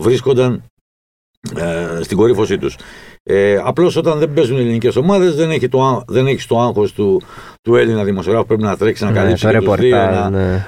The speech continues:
Speaker 1: ε, τα παρακολουθείς με μεγαλύτερη άνεση, αλλά απ' την άλλη πλευρά, ε, νιώθεις ότι κάτι σου λείπει.
Speaker 2: Ακριβώς.
Speaker 1: Ότι δεν είσαι στο επίκεντρο του ενδιαφέροντος, όπως όταν συμμετέχουν μία ή και δύο ελληνικές ομάδες.
Speaker 2: Και αν ξεχωρίζατε ένα Final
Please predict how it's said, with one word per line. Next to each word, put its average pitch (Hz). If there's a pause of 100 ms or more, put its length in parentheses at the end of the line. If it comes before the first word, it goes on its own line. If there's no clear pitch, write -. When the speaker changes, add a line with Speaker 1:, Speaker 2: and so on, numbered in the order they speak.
Speaker 1:
ε, 107 (380)
τα 147
παρακολουθείς 135
με 127
μεγαλύτερη 113
άνεση, 196
αλλά 175
απ' 147
την 170
άλλη 175
πλευρά, 180 (240)
ε, 131 (240)
νιώθεις 165
ότι 117
κάτι 147
σου 131
λείπει. 107 (880)
Speaker 2:
Ακριβώς. 107
Speaker 1:
Ότι 135
δεν 143
είσαι 131
στο 123
επίκεντρο 127
του 113
ενδιαφέροντος, 123
όπως 131
όταν 135
συμμετέχουν 123 (640)
μία 143
ή 139 (220)
και 117
δύο 98
ελληνικές 98
ομάδες. 82 (540)
Speaker 2:
Και 117
αν 135
ξεχωρίζατε 143
ένα 139
Final 127